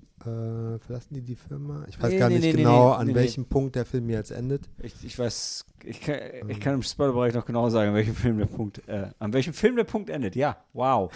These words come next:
Speaker 2: Äh, es ist der zweite Film des Abends und wir sind schon gut dabei. Ähm, nee, es ist halt schön, also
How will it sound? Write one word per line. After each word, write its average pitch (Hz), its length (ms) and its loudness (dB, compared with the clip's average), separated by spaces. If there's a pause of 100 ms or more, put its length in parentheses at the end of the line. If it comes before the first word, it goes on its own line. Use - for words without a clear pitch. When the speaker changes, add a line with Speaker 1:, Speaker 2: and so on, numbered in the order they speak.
Speaker 2:
Äh, - 280 4
es 117 100 -2
ist - 140 -2
der 147 140 -2
zweite 156 260 0
Film 151 220 -2
des 139 140 -4
Abends 127 280 0
und 123 100 -4
wir 113 60 -4
sind 117 140 -6
schon 127 140 -4
gut 117 140 -6
dabei. 120 320 -2 (680)
Ähm, 120 520 -2 (760)
nee, 170 340 -2 (120)
es 135 180 -10
ist - 160 -8
halt 156 200 -4
schön, 185 440 -6 (680)
also 135 240 -2